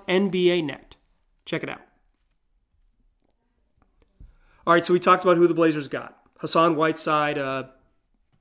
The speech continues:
potentially impact starting center who blocks shots, grabs rebounds,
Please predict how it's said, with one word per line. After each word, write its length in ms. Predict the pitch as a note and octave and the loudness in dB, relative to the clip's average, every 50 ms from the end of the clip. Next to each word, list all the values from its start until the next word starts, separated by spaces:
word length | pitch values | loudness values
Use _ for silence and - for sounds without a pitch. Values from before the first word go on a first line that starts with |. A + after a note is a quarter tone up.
| _ _ _ _ _ _ _ _ _ _ _ _ _ _ _ _ _ _ _ _ | _ _ _ _ _ _ _ _ _ _ _ _ _ _ _ _ _ _ _ _
potentially 640 | - - - - - D#3+ E3+ E3 - D3+ D#3 D3+ D3 D3+ | -16 -14 -12 -8 -6 -6 -6 -6 -4 -2 -2 0 0 0
impact 500 | D#3+ E3 D#3 - D#3 D#3+ D#3 D3 - - | -2 -4 -4 -2 -2 -2 -2 -2 -4 -8
starting 420 | - - - E3+ D3+ D#3 D#3 D3+ C#3+ | -10 -6 -2 -2 0 0 -2 -4 -6
center 480 | - - D3+ D3 C#3+ C#3+ C#3 C#3 C#3+ _ _ _ _ _ _ _ _ _ _ _ _ _ _ _ _ _ _ _ _ _ _ | -6 -6 -6 -6 -4 -6 -8 -8 -12 _ _ _ _ _ _ _ _ _ _ _ _ _ _ _ _ _ _ _ _ _ _
who 120 | - D#3+ | -8 -6
blocks 320 | - D3+ D#3 D#3 D#3+ D#3 - | -2 2 2 2 2 2 -2
shots, 360 | - D#3+ D3+ D3+ D3 D3 - | -2 0 0 0 0 -2 -4
grabs 400 | - E3 D3+ D3 D#3 D3 C#3+ C#3+ | -4 -2 0 0 0 -2 -2 -4
rebounds, 640 | D3+ D3+ C#3 D3 C#3+ C#3 C#3 C#3 C3+ B2+ - - | -4 -4 -2 -4 -6 -6 -6 -6 -8 -10 -12 -14